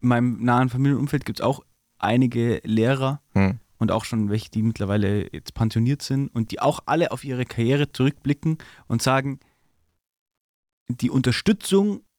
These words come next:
Speaker 1: vom Staat, um Sachen zu verbessern, Sachen zu verändern, ähm, ist einfach nicht da.
Speaker 2: Mhm.
Speaker 1: Und das finde ich auch richtig crazy. Und da ist es natürlich dann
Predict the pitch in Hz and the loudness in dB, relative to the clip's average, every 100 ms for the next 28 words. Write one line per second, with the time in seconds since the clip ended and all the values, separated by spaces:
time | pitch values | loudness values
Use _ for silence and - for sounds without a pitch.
0 | _ _ - - 131 - - 123 147 - | _ _ -12 -2 0 0 2 4 2 0
1 | - _ _ _ - 175 160 165 160 156 | -14 _ _ _ 2 4 4 0 -2 -2
2 | - 135 123 139 165 143 147 160 _ - | -2 0 0 0 0 -2 -2 -4 _ -6
3 | - 135 - - - 151 165 131 151 - | -4 -2 -4 -6 0 4 6 6 2 -6
4 | - _ _ _ - 127 123 123 123 117 | -20 _ _ _ 0 4 4 6 6 4
5 | - - 143 - 123 123 120 113 117 110 | 0 -2 -2 -2 -2 0 0 0 2 2
6 | 95 _ 107 104 95 107 - 104 - 113 | 0 _ 2 4 2 0 -8 -8 -4 -2
7 | 104 - - 107 - - 104 107 117 113 | -4 -6 -12 -12 -10 -6 0 0 4 2
8 | 110 104 - 113 - - 101 | 2 -4 -4 -4 -2 -2 -2